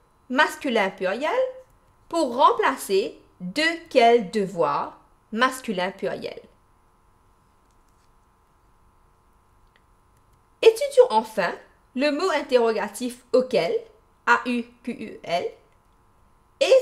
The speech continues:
ses formes à laquelle, auquel, A U X Q U E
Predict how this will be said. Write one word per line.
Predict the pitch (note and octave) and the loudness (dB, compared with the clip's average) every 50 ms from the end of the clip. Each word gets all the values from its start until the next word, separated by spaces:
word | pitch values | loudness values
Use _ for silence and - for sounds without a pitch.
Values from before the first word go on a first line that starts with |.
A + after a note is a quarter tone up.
| B4+ | 4
ses | - C#4 C#4 | 0 -4 -4
formes | - - - A#3 F3+ F#3 G3 - - - - - _ _ _ _ _ - | -2 2 4 6 8 8 6 4 0 -6 -14 -20 _ _ _ _ _ 4
à | B3 B3 | 4 6
laquelle, | A#3+ A3 A3+ - - A#3 F#3+ G3+ - B4+ - - - - _ _ _ _ _ _ _ _ _ _ _ _ _ _ _ _ _ _ _ _ - _ _ _ _ - | 6 4 2 0 0 2 2 4 4 4 2 0 -10 -20 _ _ _ _ _ _ _ _ _ _ _ _ _ _ _ _ _ _ _ _ -20 _ _ _ _ 0
auquel, | D4 D4 C#4 C#4+ D4 A3+ G#3 A3+ A4+ D5+ D5 - - _ _ _ _ _ - - | 2 2 2 4 2 2 4 4 2 0 0 -2 -12 _ _ _ _ _ -2 2
A | B3 B3 - | 2 2 2
U | B3 A#3+ - | 0 -6 -6
X | B3+ B3+ B3+ - - - - _ _ _ _ | -6 -6 -6 -6 -14 -16 -16 _ _ _ _
Q | - B3+ | -6 -6
U | A#3+ A3 A#3 - - | -4 -4 -6 -6 -2
E | - G3 G3 | -2 -2 -2